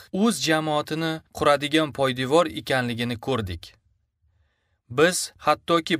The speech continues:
boshqa shogirdlar vasvasaga tushib, xafa bo'lib ketganlarida ham Shimyon Pitor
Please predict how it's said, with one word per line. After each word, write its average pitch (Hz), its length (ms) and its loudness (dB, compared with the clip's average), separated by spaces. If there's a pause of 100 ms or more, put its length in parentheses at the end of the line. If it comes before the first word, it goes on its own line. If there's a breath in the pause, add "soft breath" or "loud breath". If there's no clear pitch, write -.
boshqa 160 320 2
shogirdlar 156 640 0
vasvasaga 160 680 -2
tushib, - 340 -2 (120)
xafa 175 320 2
bo'lib 185 320 -2
ketganlarida 131 720 0
ham 156 260 0 (240)
Shimyon 156 640 -4
Pitor 165 500 0